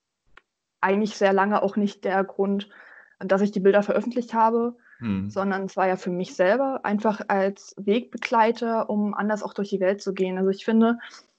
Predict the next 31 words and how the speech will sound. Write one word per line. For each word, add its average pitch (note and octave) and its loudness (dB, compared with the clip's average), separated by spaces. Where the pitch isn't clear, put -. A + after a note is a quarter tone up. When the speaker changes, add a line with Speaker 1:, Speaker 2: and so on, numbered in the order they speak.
Speaker 1:
ähm, G3 4
mit G3+ -2
der G#3+ 6
Kamera A3 4
in G#3+ 0
der G3+ 0
Hand G#3 -2
erlebt G3+ 2
man F#3+ -4
irgendwie G3 -2
die F#3 -4
Welt F3+ 2
ganz F3 -6
anders, G3 -2
weil F3+ -4
man F#3 -6
sich G3+ -6
viel G#3+ -6
mehr G3 0
Gedanken G3+ 0
darüber G3 0
macht, F#3+ -2
was - -4
sieht A#3+ -2
man A#3 2
gerade, A3 2
was F3+ -10
kann G3 -4
man G3 -4
irgendwie G3+ -2
Speaker 2:
Durch, - 0